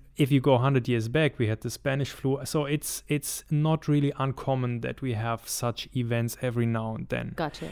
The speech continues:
Speaker 2: Yeah.
Speaker 1: And also from the severity, um, it's not uncommon. We, we got caught on the wrong foot, indeed, and we did not have the right measures, um, immediately, but
Speaker 2: But,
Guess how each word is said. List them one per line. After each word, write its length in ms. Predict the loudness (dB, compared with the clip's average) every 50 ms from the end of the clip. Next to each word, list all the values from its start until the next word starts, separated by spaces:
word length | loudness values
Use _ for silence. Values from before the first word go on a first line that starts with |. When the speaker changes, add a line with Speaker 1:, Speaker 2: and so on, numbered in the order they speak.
| -8 -4
Speaker 2:
Yeah. 80 | 0 0
Speaker 1:
And 80 | 2 2
also 380 | 4 4 2 2 2 2 0 0
from 260 | 2 0 0 2 2
the 80 | 0
severity, 800 | 0 0 -2 0 0 2 2 2 0 0 -2 -2 0 0 -2 -4 -6 -4
um, 280 | -2 -2 0 0 -2 -4 -4
it's 280 | -4 -4 -4 -2 -2
not 300 | 0 2 2 0 0 -2 -4 -8
uncommon. 600 | -6 -6 -6 -6 -6 -8 -6 -8 -10 -12 -14 -16 -18 -20 -20 -20 -20 -20 -20 -20 -20 -20 -20 -20 -20 -20 -20 -20 -20 -14 -8
We, 460 | -2 4 8 8 10 10 8 6 2 0 -4
we 420 | 0 4 6 6 6 6 4 0 -4 -8 -2
got 220 | 2 2 2 0 0
caught 320 | 0 4 4 4 4 4 2
on 80 | -2
the 80 | 0 0
wrong 260 | 0 0 0 0 0
foot, 400 | 0 0 2 2 2 2 -2 -10 -12 -6 -2
indeed, 420 | -2 0 2 2 0 0 0 -4 -16 -16 -16 -16 -10 -6
and 240 | -4 -4 -4 -2 -2
we 260 | 0 0 0 0 -2
did 300 | -4 -4 0 2 2 2
not 140 | 2 2 0 0
have 220 | 0 -2 -4 -4
the 100 | -4 -6
right 340 | -2 0 0 0 0 -2 -4 -4
measures, 720 | -2 0 0 0 0 0 0 0 0 -2 -4 -8 -10 -12 -12 -10
um, 880 | -8 -6 -6 -6 -6 -6 -8 -8 -8 -10 -10 -12 -12 -10 -10 -12 -12 -12 -14 -16 -18 -14 -6 -2
immediately, 600 | 0 2 4 4 4 2 2 0 -2 -6 -18 -10 -2
but 120 | 0 2 4
Speaker 2:
But, 240 | 4 2 0 -6